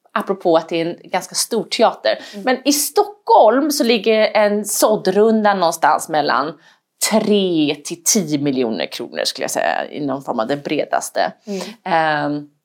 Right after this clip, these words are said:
Speaker 1: och då behöver man kanske inte ha tjänat pengar ännu, men det ska vara up and running och fungera. Ehm,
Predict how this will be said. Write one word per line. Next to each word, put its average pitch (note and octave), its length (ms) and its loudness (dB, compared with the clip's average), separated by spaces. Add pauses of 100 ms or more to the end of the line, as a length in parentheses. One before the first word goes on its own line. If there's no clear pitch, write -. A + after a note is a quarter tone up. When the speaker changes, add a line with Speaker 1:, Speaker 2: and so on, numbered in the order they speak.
(680)
Speaker 1:
och G#3 160 4
då A#3+ 80 6
behöver A#3 240 6
man A3 280 2 (120)
kanske G#3+ 180 0
inte F#3 120 2
ha F3+ 40 2
tjänat F#3 300 0
pengar C4+ 260 2
ännu, B3+ 420 2
men G#3+ 120 2
det G#3 60 6
ska G#3 160 0
vara G3 160 4 (380)
up G#3+ 140 -2
and G3 160 4
running E3 260 2
och E3 80 0
fungera. F3 760 0 (300)
Ehm, D#3 680 4